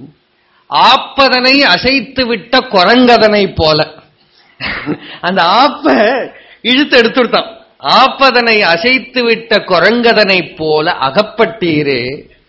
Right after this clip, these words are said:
கிடந்து உழல அகப்பட்டீரேங்கிறார்." அதுக்கு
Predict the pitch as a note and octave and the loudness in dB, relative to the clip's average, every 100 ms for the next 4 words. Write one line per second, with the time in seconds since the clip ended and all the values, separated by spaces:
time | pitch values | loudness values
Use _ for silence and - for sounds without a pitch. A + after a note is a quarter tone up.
0 | _ - F#3 A3 A#3+ A#3 A3+ E3+ F#3 G#3+ | _ -4 0 0 0 -4 -4 -2 0 2
1 | F#3+ F#3+ G3+ G#3+ G3+ F3+ F#3+ D#3+ D3+ D3 | 2 2 0 0 -2 0 -2 -2 -2 -2
2 | D3+ E3 - F#3 - - - - F3+ - | -4 -4 -4 -6 -14 -12 -8 -8 -10 -12
3 | - C3+ G3 F#3 G3 | -14 -8 -6 -6 -8